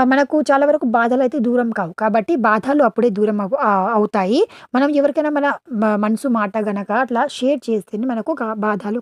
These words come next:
కష్టాలు అయితే దూరం వెళ్ళిపోతాయి. మేషరాశి వారికి చాలా కష్టాలు ఉంటాయి, చాలా బాధలు ఉంటాయి. చాలా వరకు అండి చాలా మంది చెప్పుకోలేరు, భరించలేని బాధలు ఉంటాయి, కష్టాలు ఉంటాయి. కొంతమందికి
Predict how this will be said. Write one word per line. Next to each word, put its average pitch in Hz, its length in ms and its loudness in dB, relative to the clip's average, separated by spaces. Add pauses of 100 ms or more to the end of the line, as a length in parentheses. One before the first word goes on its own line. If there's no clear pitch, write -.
కష్టాలు 202 240 -10
అయితే 254 160 -4
దూరం 226 240 0
వెళ్ళిపోతాయి. 196 440 -8 (360)
మేషరాశి 285 480 2
వారికి 285 260 0 (100)
చాలా 240 280 2
కష్టాలు 247 400 0
ఉంటాయి, 233 320 0
చాలా 220 180 0 (100)
బాధలు 220 360 -2
ఉంటాయి. 226 240 0 (120)
చాలా 262 280 4
వరకు 262 260 0
అండి 226 160 0 (140)
చాలా 233 280 0
మంది 233 200 0 (360)
చెప్పుకోలేరు, 240 640 0
భరించలేని 226 580 -2
బాధలు 240 360 -2
ఉంటాయి, 220 300 -2
కష్టాలు 254 400 -2
ఉంటాయి. 220 260 -4 (520)
కొంతమందికి 330 500 0